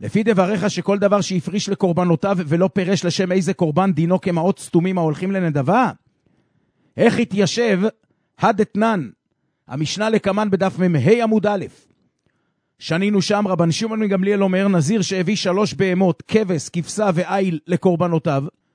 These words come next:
ולא פירש לאיזה קורבן תהיה כל בהמה,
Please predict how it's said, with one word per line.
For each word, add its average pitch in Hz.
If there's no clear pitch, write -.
ולא 220
פירש 214
לאיזה 202
קורבן 190
תהיה 196
כל 196
בהמה, 156